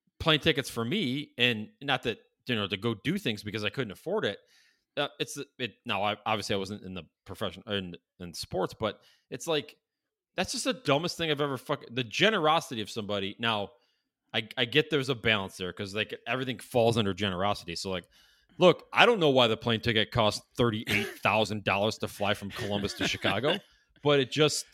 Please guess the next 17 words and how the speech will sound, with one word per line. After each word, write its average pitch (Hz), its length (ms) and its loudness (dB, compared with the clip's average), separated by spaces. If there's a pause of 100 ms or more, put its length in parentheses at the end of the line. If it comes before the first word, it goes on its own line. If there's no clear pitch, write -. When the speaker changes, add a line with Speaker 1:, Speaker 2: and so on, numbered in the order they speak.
(720)
Speaker 1:
but 139 140 10
it 143 140 6
just - 420 4
did. 160 380 8 (500)
So, 104 720 2
um, 104 440 0
Speaker 2:
But 127 100 -4
no, 226 100 -2
you're 139 220 -2
right. 160 340 -2
Like, 101 260 -2
what 139 200 -2
if, 139 220 0
you 135 100 0
know, 101 220 0
Speaker 1:
but, - 80 -12
uh, 95 220 -4